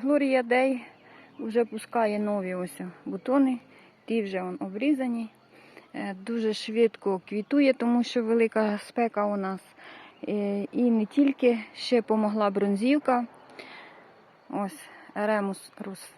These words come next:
також відквітнув вже. От треба зрізати. От багато чого треба зрізати. Не зовсім на все вистачає часу. Ось. Троянди мої всі оброблені. І витки,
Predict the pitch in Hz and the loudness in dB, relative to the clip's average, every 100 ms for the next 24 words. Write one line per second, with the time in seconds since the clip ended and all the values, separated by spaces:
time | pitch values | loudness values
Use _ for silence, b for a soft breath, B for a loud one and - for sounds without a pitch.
0 | - 269 277 - 233 233 - 240 226 220 | -2 0 0 -4 -8 -8 -4 -4 -2 -2
1 | 220 208 208 208 _ _ _ _ B B | -2 -4 -6 -6 _ _ _ _ B B
2 | B B B B B - 202 - 202 202 | B B B B B -12 -12 0 0 4
3 | 202 196 208 202 196 196 190 208 247 220 | 2 2 0 -2 -2 -4 0 2 6 6
4 | 196 185 185 185 190 185 180 185 202 226 | 4 -4 -2 -2 -2 -2 -2 -2 0 4
5 | 269 269 240 226 B B B B B B | 4 6 2 0 B B B B B B
6 | - 202 208 214 208 - 202 190 196 - | -8 -4 0 2 2 0 -2 -2 -4 -2
7 | 196 185 - 190 - 202 185 185 247 269 | -2 -2 -6 -12 -6 -4 -4 -2 0 -2
8 | - 233 220 B B B B B B B | -2 -8 -8 B B B B B B B
9 | - 180 - - - _ _ B B B | -10 -10 -12 -20 -20 _ _ B B B
10 | - 214 233 262 226 202 202 214 - 226 | -12 -4 -2 0 0 -2 -2 -6 -6 -4
11 | 196 170 170 156 170 170 170 - 226 185 | -4 -4 -6 -4 -6 -8 -8 -6 -4 -4
12 | 180 - 262 277 | -6 -6 0 0